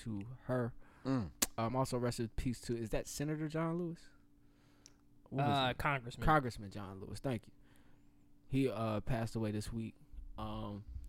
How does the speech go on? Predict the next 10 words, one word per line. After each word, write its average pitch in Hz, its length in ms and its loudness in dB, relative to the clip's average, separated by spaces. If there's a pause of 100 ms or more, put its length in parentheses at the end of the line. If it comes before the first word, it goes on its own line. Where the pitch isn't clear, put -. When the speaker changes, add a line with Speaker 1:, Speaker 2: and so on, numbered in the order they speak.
(280)
Speaker 1:
and 135 100 -4
Black 220 240 6
Lives 208 260 8
Matter 185 240 6
is 147 100 4
still 147 200 4
happening 135 460 4
out 131 180 -2
there, 127 120 -2
people. 127 360 -4